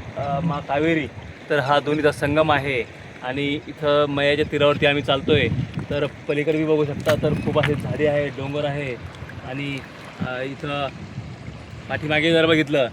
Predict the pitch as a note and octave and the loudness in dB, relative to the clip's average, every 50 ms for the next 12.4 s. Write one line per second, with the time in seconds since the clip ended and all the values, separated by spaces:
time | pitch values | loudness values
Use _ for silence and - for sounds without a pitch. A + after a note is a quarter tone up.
0 | - - - - - - D3+ C#3+ - - E3 E3 F3 F3+ D#3+ B2+ C3 C3+ C#3 D#3+ | -4 -8 -10 -8 -6 -6 -6 -6 -6 -6 -4 -2 -2 -2 -2 -2 -2 -2 -2 0
1 | D#3 C#3 B2 - - - - - - C#3 C#3+ D3+ D3 C#3+ - D#3+ D#3+ E3 D#3+ D3+ | -2 -2 -4 -8 -12 -16 -16 -14 -10 -6 -4 -4 -4 -6 -8 -8 -4 -4 -4 -4
2 | C#3 D3+ D3+ D#3 D#3 E3 D#3 D3 C#3 D3 C#3+ C3+ A#2+ A2 G#2 - - - - - | -2 -2 -2 0 0 0 0 0 0 0 -2 -2 -4 -6 -8 -14 -16 -18 -14 -12
3 | D3+ C#3+ - - - D#3 D#3+ D#3+ D#3+ D#3+ D#3+ D#3 C#3+ D3+ C#3+ C#3 D#3 D3+ C3 - | -10 -8 -8 -6 -4 -4 -2 0 0 2 2 2 0 -2 -4 -4 -4 -4 -4 -2
4 | E3 D3 D3 D3+ D3 D3 D3 D3 C#3+ C3 - C#3+ C#3 C3 B2 A2 - - - - | 0 2 2 2 2 2 2 2 2 0 0 -2 -4 -4 -4 -6 -10 -14 -16 -16
5 | - C3 B2+ C3 C#3+ C#3 B2 - - D3+ D3+ C#3+ C#3+ C#3 B2+ B2 A#2+ - B2 G#2 | -10 -10 -8 -6 -6 -8 -8 -6 -2 2 4 4 4 2 0 -4 -8 -10 -14 -12
6 | G2+ B2 A2+ - - - C3+ B2+ A#2 G2 - _ _ _ _ _ _ _ _ _ | -10 -12 -12 -12 -10 -8 -8 -8 -8 -10 -16 _ _ _ _ _ _ _ _ _
7 | - - _ _ _ - A2+ A2+ A#2 - - C#3 C3 B2+ B2+ A#2+ G#2+ - - - | -20 -20 _ _ _ -16 -10 -10 -10 -10 -10 -10 -10 -10 -10 -12 -14 -18 -20 -20
8 | - - - - - - - - - - - B2 B2 B2 B2 B2 A#2+ A#2 A#2 A#2 | -18 -18 -16 -16 -16 -14 -16 -16 -18 -18 -18 -16 -14 -14 -12 -14 -14 -14 -14 -14
9 | A#2+ A#2 A2+ A#2+ A2 A2 A2+ G2+ A#2+ B2+ C3+ C3+ B2+ A2 - - _ _ - - | -14 -14 -16 -16 -16 -16 -18 -16 -14 -14 -12 -12 -12 -14 -18 -20 _ _ -20 -20
10 | - - - - - - - _ _ _ - - - - - A#2+ A#2+ A#2 A#2+ - | -18 -18 -16 -16 -18 -18 -20 _ _ _ -20 -18 -16 -16 -16 -16 -16 -16 -16 -16
11 | - B2+ A#2 A2 - B2+ B2 B2+ B2+ - - - - A#2+ B2 B2 A#2 A#2 A2+ A#2+ | -16 -18 -18 -18 -18 -16 -14 -14 -16 -16 -18 -20 -20 -18 -18 -16 -16 -16 -16 -14
12 | B2+ B2+ B2 A#2+ _ C#3 B2+ | -14 -14 -16 -14 _ -14 -14